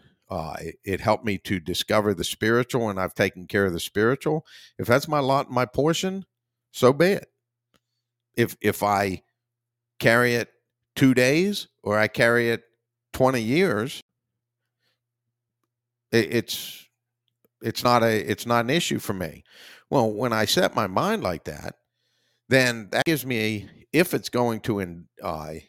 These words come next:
last, it gives me the greatest ability to endure, to persevere,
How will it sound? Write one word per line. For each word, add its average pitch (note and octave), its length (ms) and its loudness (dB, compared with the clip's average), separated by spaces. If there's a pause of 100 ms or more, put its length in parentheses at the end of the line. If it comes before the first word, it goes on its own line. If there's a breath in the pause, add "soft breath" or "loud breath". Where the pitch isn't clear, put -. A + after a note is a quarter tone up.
(140)
last, A#2 720 -4 (880)
it A2 140 -2
gives C3 220 4
me A2+ 100 -2
the G2+ 100 -2
greatest F#2+ 440 0
ability F#2+ 560 -2
to E2+ 200 -2
endure, F2+ 840 -2 (340)
to - 100 -4
persevere, G#2 920 0